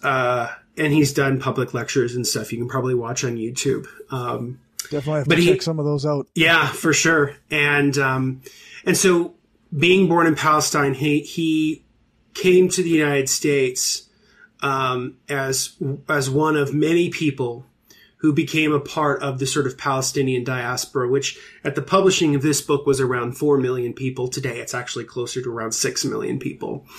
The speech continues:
Speaker 2: Okay.
Speaker 1: And there, and he talks about how Palestinians around the world are sort of divided into different groups. So you have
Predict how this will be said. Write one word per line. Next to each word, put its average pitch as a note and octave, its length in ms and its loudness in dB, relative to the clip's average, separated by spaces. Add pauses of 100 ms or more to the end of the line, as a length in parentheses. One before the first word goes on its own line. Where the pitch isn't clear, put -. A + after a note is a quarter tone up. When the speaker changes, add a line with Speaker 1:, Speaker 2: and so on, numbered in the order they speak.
Speaker 2:
Okay. B2+ 340 -8
Speaker 1:
And D3 160 6
there, F3 200 4
and D#3 100 6
he F3 100 6
talks F#3 220 4
about E3+ 140 4
how D3+ 280 4
Palestinians D#3+ 1080 4
around D3 360 6
the C#3+ 80 6
world E3 640 4
are C#3+ 220 4
sort C#3+ 180 0
of C3+ 120 2
divided C#3 500 2
into B2+ 200 0
different B2+ 380 -4
groups. - 320 2
So - 140 0
you D3 180 2
have C3 340 -2